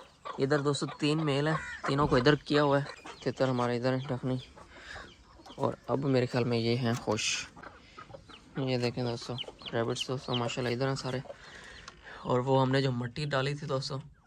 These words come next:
वो सारी इन्होंने अपने उधर बैल के द-, आगे लगा ली। फ़िलहाल ये मेरे ख्याल में चारे का वेट कर रहे हैं और बाहर भी आना चाह रहे हैं। एक, दो, तीन, चार और पाँच, पाँच हैं दोस्तों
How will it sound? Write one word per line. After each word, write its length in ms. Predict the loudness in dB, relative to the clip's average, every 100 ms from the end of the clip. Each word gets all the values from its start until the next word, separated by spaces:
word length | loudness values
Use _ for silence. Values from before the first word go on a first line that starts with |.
| _
वो 120 | -6 -6
सारी 280 | -6 -4
इन्होंने 200 | -4 -4
अपने 280 | -8 -8 -8 -10 -18 -20 -20 -20 -16 -6
उधर 200 | -4 -2
बैल 240 | -2 -4
के 120 | -6
द-, 140 | -10 -12 _ -12 -10 -8 -8
आगे 200 | -4 -4
लगा 280 | -2 -4
ली। 140 | -6 -8 -14 -18 -20 -20 -20 -20 -20 -20 -20 -20 -20 -20 -20 -20
फ़िलहाल 480 | -6 -2 2 2 4
ये 260 | 4 2 2 -4
मेरे 180 | -2 0
ख्याल 200 | 0 0
में 120 | 0 -2
चारे 320 | 0 2 2 2
का 80 |
वेट 180 | 2 0
कर 140 | 0 2
रहे 100 | 2
हैं 60 |
और 60 | 2
बाहर 180 | 2 2
भी 100 | 2
आना 140 | 0
चाह 220 | 0 0
रहे 120 | -2 -4
हैं। 60 | -10 -18 -18 -20 -20 -20 -6 -2
एक, 180 | -2 -2
दो, 240 | -4 -4 -4
तीन, 340 | -4 -2 -2 -6 -14 -6
चार 300 | -4 -2 0
और 120 | -2
पाँच, 400 | -2 -4 -2 -4 -6 -14 -20 -6
पाँच 320 | -2 0 0
हैं 100 | -2
दोस्तों 320 | -4 -6 -6